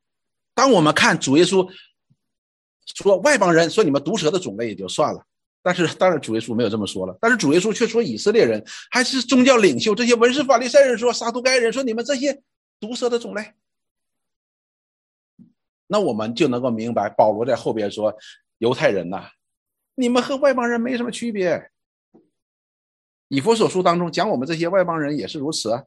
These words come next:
保罗在哥林多书当中讲到，“犹太人，你们和外邦人没什么区别。”面对救恩这件事情没什么区别。保罗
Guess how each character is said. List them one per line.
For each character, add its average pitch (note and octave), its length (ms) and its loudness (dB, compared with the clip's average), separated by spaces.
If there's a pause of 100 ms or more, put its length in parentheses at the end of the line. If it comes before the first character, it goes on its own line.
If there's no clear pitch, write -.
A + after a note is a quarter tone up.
(640)
保 C3+ 140 6
罗 D#3+ 180 6
在 F#3 340 6 (1400)
哥 G3+ 80 2
林 G3 160 2
多 F3+ 140 4
书 E3+ 180 -2
当 D3+ 200 2
中 D3+ 120 0
讲 B2+ 160 -2
到 A#2+ 140 -4
，“犹 C3 160 -2
太 G#3+ 140 -2
人， B2 240 -2
你 A2+ 100 -4
们 D#3+ 140 -2
和 G#3 140 -8
外 G#3 120 0
邦 F3+ 160 -2
人 D3+ 100 -2
没 D3 100 -2
什 F3+ 60 -4
么 D3+ 80 -6
区 B2 200 -8
别。” F#2+ 200 -6 (1500)
面 A3 160 2
对 F3+ 80 4
救 A3+ 160 0
恩 E3 140 4
这 F3 80 0
件 D#3 160 2
事 D3+ 80 -4
情 C3+ 100 -2
没 D3 100 -2
什 F3 80 -4
么 C#3+ 80 -6
区 A#2+ 200 -8
别。 G2+ 200 -10 (1040)
保 D3 140 6
罗 F#3 340 2